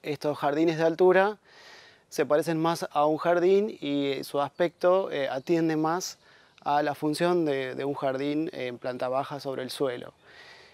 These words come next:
Y después están los techos verdes extensivos, sustentables, que, eh, son de, de, de uso mucho menor, este, frecuente que un jardín, digamos,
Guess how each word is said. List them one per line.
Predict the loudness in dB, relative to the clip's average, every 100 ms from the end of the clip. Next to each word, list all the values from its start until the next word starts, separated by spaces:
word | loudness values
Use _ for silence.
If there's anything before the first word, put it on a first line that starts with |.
| _
Y | 0
después | 2 0
están | 0 0
los | 0
techos | -2 0 2
verdes | 6 6 6 4 2 -2
extensivos, | -6 -6 -4 -4 0 2 2 -2
sustentables, | -4 -4 -2 2 4 4 0 -4 -12 _ _ _ _ _ _ _
que, | -2 2 4 2
eh, | 0 0 2 0 -2 -4 -6 -6
son | -4 -2 -2
de, | -2 -6 -8
de, | -6 -4 -6 -8 -12 -18 -18
de | -6 -2
uso | -2 0
mucho | 0 -2 -2 0
menor, | 0 2 2 2
este, | 0 -4 -6 -8
frecuente | -6 2 4 4 0 -2
que | -2
un | -4
jardín, | 0 4 6 4
digamos, | 0 -4 -4 -6 -10